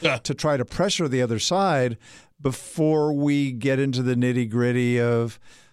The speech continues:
Speaker 2: okay, what
Speaker 1: I
Speaker 2: about these issues of theft of, of, of intellectual property, for example,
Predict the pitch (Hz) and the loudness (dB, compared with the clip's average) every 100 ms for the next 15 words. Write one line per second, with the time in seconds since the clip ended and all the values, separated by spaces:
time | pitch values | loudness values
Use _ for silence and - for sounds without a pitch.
0 | _ - 139 139 120 117 165 190 143 127 | _ -4 0 0 0 0 0 0 -4 -2
1 | 139 143 135 101 127 - 123 110 117 - | -2 -2 -2 0 -2 0 -2 -2 -2 -6
2 | - - 151 - - 117 107 - - 123 | -12 -2 0 0 -2 -4 -4 -6 0 0
3 | 117 101 - 151 120 113 113 113 - 110 | 0 -4 -6 -2 0 2 0 0 0 -4
4 | - 117 107 117 107 - 107 98 110 98 | -2 -2 -2 -4 -4 -2 -2 0 -2 -2
5 | 87 101 92 | -2 -4 -4